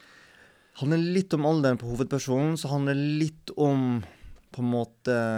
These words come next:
k-, eh, jeg vil ikke si refleksjonsnivået, men måten man på en måte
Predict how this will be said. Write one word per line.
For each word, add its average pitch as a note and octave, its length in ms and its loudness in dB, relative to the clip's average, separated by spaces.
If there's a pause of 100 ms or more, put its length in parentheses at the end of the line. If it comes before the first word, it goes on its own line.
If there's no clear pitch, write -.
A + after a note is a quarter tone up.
(140)
k-, - 100 -20 (240)
eh, A2 220 -4
jeg A#2+ 100 -4
vil C#3+ 80 -2
ikke - 140 -4
si A#2+ 140 -2 (260)
refleksjonsnivået, A#2+ 1300 -2
men B2 180 -2 (960)
måten C3+ 760 2
man A#2 300 2
på A2 100 -14
en B2 80 -2
måte A2+ 460 -2